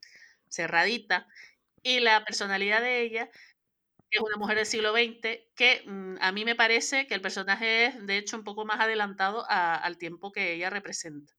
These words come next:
A veces tiene unas ideas como, como más de, más actuales que, que lo que podía tener una mujer de,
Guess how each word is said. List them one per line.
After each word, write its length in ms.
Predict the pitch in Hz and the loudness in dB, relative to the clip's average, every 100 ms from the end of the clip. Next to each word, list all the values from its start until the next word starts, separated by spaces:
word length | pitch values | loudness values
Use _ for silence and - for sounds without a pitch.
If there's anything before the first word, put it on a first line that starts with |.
| - - _ | -20 -20 _
A 40 | - | -16
veces 160 | 156 | -14
tiene 140 | 202 185 | -12 -8
unas 160 | 185 | -6
ideas 260 | 190 180 185 | -4 0 0
como, 640 | 208 170 156 151 151 147 | -2 -10 -10 -10 -12 -14
como 220 | - 160 | -14 -12
más 200 | 156 160 - | -8 -10 -6
de, 300 | 190 180 175 | -6 -4 -4
más 140 | 180 | -6
actuales 420 | 185 - 180 202 | -6 -6 -8 -8
que, 420 | - - 165 156 156 - - - - | -12 -10 -8 -8 -12 -16 -20 -16 -2
que 100 | 185 | 0
lo 100 | 175 | 0
que 120 | 170 | -2
podía 240 | 165 165 | -2 -2
tener 120 | 180 | -2
una 140 | 185 180 | -4 -6
mujer 280 | 185 180 175 | -8 -8 -4
de, 840 | 185 185 175 165 160 160 160 160 | -4 -2 -4 -4 -6 -8 -10 -14